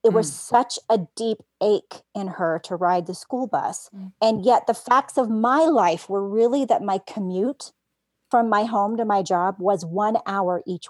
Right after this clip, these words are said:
Speaker 1: way on a good day.
Speaker 2: Mm.
Speaker 1: And so that meant that my little itty bitties were in before and after care. It just is what, it's just what most of some of our lives look like before, you know, we were all quarantined last year and things began to
Speaker 3: <laughs>
Speaker 1: change.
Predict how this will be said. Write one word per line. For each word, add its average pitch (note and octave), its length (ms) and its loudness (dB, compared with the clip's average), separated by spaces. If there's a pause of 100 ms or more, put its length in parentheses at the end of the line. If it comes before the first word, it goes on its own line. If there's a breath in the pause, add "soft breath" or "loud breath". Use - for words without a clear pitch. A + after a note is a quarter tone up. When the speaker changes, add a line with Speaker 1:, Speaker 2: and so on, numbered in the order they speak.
(120)
Speaker 1:
way - 300 -4 (240)
on D4 100 4
a C#4 60 0
good A#3 260 2
day. - 320 -2 (240)
Speaker 2:
Mm. C#3+ 380 -10 (100)
Speaker 1:
And B3 100 0
so C4+ 200 4
that A#3+ 340 4
meant A3+ 440 0
that G#3+ 120 4
my G#3 160 2
little A3+ 320 0
itty A#3 200 2
bitties F3 440 -2
were G3 300 2
in A#3+ 220 2
before A3 340 2
and G3+ 100 0
after G#3+ 300 -4
care. - 320 -10
It - 100 -8
just - 240 -8
is - 140 -8
what, G#3 180 0 (180)
it's A#3 240 0
just C#4+ 260 -4
what C4 180 2
most C4+ 260 0
of B3 80 -4
some D4+ 160 0
of D4+ 100 0
our C4+ 140 4
lives B3 320 2
look B3 220 -4
like E3+ 180 2 (420 loud breath)
before, F#3+ 640 4 (380 loud breath)
you A3 80 -2
know, G3 100 0
we F3+ 160 2
were E3+ 160 2
all E3 380 0
quarantined F3+ 560 -2
last - 260 -4
year E3 100 -4
and E3+ 200 -4
things F3+ 220 -6
began E3+ 260 -4
to F3+ 100 -14
Speaker 3:
<laughs> D#4 80 0
Speaker 1:
change. C#4 300 0